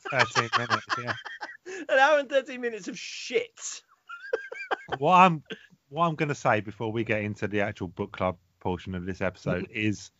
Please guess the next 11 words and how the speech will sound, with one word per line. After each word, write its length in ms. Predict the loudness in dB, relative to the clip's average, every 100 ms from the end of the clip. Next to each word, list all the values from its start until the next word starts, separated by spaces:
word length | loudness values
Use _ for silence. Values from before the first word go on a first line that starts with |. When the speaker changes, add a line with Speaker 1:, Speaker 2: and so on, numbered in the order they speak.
| -20 -20 -20 -20 -20 _ _ _ _ _ _ -20 2 8
Speaker 1:
I 140 | 12
like 240 | 12 8
to 160 | 4 0 -2
see 320 | 0 2 4
Tutjig 560 | 6 6 6 -2 -2 -8
is 200 | -4 4
like 340 | 6 4 -4 _ _ _ _ _ _ _ -14 -14 _ _ -4
a 80 | 0
mad 360 | 8 10 10 8
scientist's 880 | 4 4 2 -4 -8 -8 -20 -12
lab. 380 | -4 2 4 2